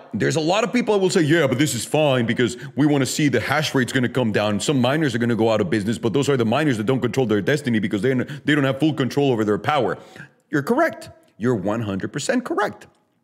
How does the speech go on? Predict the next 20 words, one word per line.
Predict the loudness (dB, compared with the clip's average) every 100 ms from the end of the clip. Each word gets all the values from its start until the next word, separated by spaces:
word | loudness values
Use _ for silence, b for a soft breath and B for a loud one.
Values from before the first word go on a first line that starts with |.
| _ _ -6
And | -2
then | 0
the | 0
other | 0 0
side | 0 2 2
is, | 0 -4 -14 -20 b b b b
and | -4
you | -4
have | -2
to | -2
look | 0 0
at | -2
it | -2
this | -6 -6
way, | -6 -6 -8 _ _ _ _ _ _ _ _ _ _ -4
there's | -2 0
not | 0 0
that | 0
many | 0 -2
miners. | -2 -4 -8 -14 -18 -20